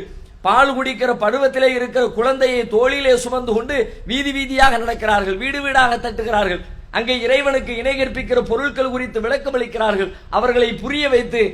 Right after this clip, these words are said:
அவர்களின் கரங்களாலேயே அதை கலட்டி கொண்டு அவைகளை மூடை கட்டி கொண்டிருக்கிறார்கள் என்று சொன்னால் எப்படிப்பட்ட பணி! இதற்கு முன்பு எத்தனையோ பிரச்சார களங்களை நாம் சந்தித்திருக்கிறோம்.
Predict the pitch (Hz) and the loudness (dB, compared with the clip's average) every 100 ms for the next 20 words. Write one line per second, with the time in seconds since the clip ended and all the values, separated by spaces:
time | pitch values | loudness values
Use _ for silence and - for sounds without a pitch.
0 | - - 185 269 269 277 262 226 247 262 | -4 0 2 4 2 0 0 0 0 2
1 | 262 254 254 247 247 196 214 220 - 196 | 4 6 4 6 4 4 2 2 0 -2
2 | 269 277 214 240 240 226 185 - 185 240 | -2 -4 -6 -2 0 0 -2 -4 0 2
3 | 247 233 214 233 294 277 240 247 226 233 | 2 2 2 0 0 0 -2 -6 -6 -4
4 | 233 233 220 220 202 196 196 254 262 247 | -2 0 0 0 -2 -4 -2 0 2 0
5 | 277 269 247 214 202 220 202 - - - | -2 -4 -4 -2 -2 0 0 -2 -12 -16
6 | - - 196 247 220 240 285 277 233 240 | -18 -6 2 2 2 -6 -4 -2 0 0
7 | 247 262 269 254 262 269 262 220 247 262 | 0 2 2 0 2 2 4 2 0 2
8 | 254 240 226 208 247 285 247 233 208 190 | 0 0 0 -2 -2 -4 -4 -4 -2 -4